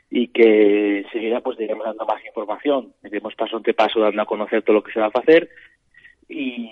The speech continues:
y bueno, previamente a eso también, pues, tendremos, eh, la, la salida de los actes del año pasado con todos los, eh, eh, pues, los, eh, conferencias que se dieron en el primer seminario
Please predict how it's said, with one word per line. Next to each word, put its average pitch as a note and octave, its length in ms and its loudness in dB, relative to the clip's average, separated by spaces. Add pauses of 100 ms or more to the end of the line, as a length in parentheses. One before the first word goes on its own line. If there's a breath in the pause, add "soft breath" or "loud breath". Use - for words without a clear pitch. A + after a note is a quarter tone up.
(360 loud breath)
y - 80 -20
bueno, D3 160 0
previamente A#2 500 2
a A#2+ 60 6
eso B2 180 -2
también, A#2 360 -8
pues, B2 140 -16
tendremos, A2 520 -12 (320)
eh, G#2+ 480 -10 (640 loud breath)
la, G#2+ 540 -6
la - 180 -8
salida A2+ 320 -4
de A2+ 100 -4
los A2 200 -6
actes B2+ 340 -6
del A2 100 -8
año G#2+ 200 -6
pasado C3 360 -4
con A2 200 -12
todos G#2+ 160 -12
los, A2+ 100 -10 (100)
eh, G2+ 300 -8 (800)
eh, A2 60 -10 (220)
pues, - 200 -10
los, G#2+ 160 -8
eh, G#2+ 80 -8 (240)
conferencias C3+ 640 0
que B2+ 100 -10
se C3 140 0
dieron C3 340 2
en A#2 80 -6
el G#2+ 40 -16
primer A#2+ 300 -8
seminario D3 640 -2